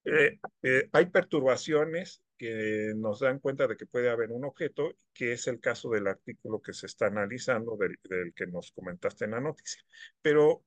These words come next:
hay otra historia que yo quisiera comentar, cuando se da, sobre todo en las primeras tres décadas del siglo pasado,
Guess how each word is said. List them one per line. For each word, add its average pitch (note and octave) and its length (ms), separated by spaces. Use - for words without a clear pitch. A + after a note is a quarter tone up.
hay F3 220
otra F3+ 380
historia D3 520
que A#2+ 260
yo C3+ 180
quisiera - 480
comentar, A2 560
cuando G#2+ 300
se G#2+ 200
da, A#2 280
sobre G#2 300
todo A#2 260
en G#2+ 140
las G2 480
primeras G#2+ 500
tres G#2+ 260
décadas G#2+ 520
del F#2+ 120
siglo G#2+ 460
pasado, A2+ 460